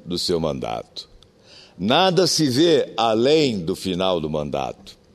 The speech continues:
Visão estratégica de futuro, isso não existe.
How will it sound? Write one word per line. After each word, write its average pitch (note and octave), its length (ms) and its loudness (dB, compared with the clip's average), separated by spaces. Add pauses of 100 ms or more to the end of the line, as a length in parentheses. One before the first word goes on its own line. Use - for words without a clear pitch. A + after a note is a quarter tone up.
(1040)
Visão D#3 380 2
estratégica C#3+ 680 2
de A#2+ 100 2
futuro, B2 800 2 (800)
isso G#2 280 -4
não G#2 160 2
existe. E2+ 640 -6